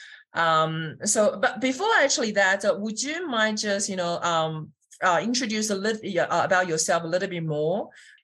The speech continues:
And, uh, um, so just, just, you know, kinda take our listener into, um, you know, where you are, you know, with your current organization. What is your, you know, key roles and responsibility?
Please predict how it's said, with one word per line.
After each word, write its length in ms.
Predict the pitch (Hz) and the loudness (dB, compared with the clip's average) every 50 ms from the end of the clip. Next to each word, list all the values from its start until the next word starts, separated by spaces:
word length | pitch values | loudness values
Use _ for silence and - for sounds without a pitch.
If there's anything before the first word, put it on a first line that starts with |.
| - | -4
And, 460 | - 156 160 151 151 151 156 160 156 160 | 0 2 2 2 2 2 0 -2 0 0
uh, 140 | 156 - - | 0 2 2
um, 260 | 151 156 151 151 160 | 2 2 2 2 2
so 200 | - - 190 180 | 0 0 0 0
just, 340 | 185 247 262 - - - - | 0 0 -2 -2 -2 -2 -2
just, 240 | 302 311 - - 226 | -2 -2 0 -2 -2
you 80 | 208 | 0
know, 160 | 190 175 165 | 0 0 0
kinda 380 | 160 - 226 196 180 165 160 - _ _ _ _ - 190 185 175 | -2 -2 -2 0 0 0 -2 -4 _ _ _ _ -12 -12 -10 -8
take 240 | - - - 226 214 | -6 -2 -2 0 2
our 160 | 214 185 175 | 2 2 2
listener 460 | 170 165 170 190 190 - 196 185 175 165 | 2 0 0 0 0 0 -2 -2 -2 -2
into, 720 | 160 160 156 156 156 - - 170 165 160 160 160 156 - | -2 -4 -4 -4 -4 -4 -4 -4 -4 -2 -2 -2 -4 -2
um, 480 | - 143 143 143 139 135 135 135 135 131 | -2 0 0 0 0 0 -2 -4 -6 -10
you 120 | - 170 165 | -10 -6 -4
know, 120 | 156 151 | -2 -2
where 300 | 151 156 165 165 165 175 | -2 0 0 2 2 2
you 240 | 190 175 170 170 165 | 0 -2 -4 -4 -2
are, 420 | 127 143 156 151 143 127 120 127 151 | 0 2 2 2 2 2 0 -2 -4
you 60 | 156 | -4
know, 120 | 143 139 139 | -6 -6 -6
with 300 | 135 147 151 156 - - | -4 -4 -2 -2 -2 -2
your 260 | 165 151 143 135 131 | -2 -4 -4 -4 -4
current 320 | 135 - 190 160 151 135 | -4 -2 -2 -2 -2 -2
organization. 840 | 135 139 151 147 147 135 127 127 123 120 131 123 131 127 - - 143 135 | -2 -4 -4 -4 -4 -4 -4 -4 -4 -4 -4 -4 -4 -6 -6 -6 -4 -4
What 160 | 143 151 151 | -4 -4 -4
is 180 | 143 139 - | -4 -6 -6
your, 140 | 156 139 127 | -6 -6 -6
you 100 | 131 143 | -6 -6
know, 140 | 135 131 123 | -6 -6 -6
key 340 | 123 - - 175 165 165 165 | -8 -8 -10 -8 -8 -8 -10
roles 420 | 139 143 143 143 139 147 156 151 | -8 -4 -2 -2 -2 -2 -4 -6
and 120 | 139 127 131 | -6 -6 -6
responsibility? 1120 | 127 123 - - 143 131 131 131 - - - 117 123 131 117 113 120 120 - 139 - - | -4 -4 -4 -4 -4 -6 -6 -4 -6 -8 -8 -8 -8 -8 -6 -6 -8 -8 -10 -12 -12 -14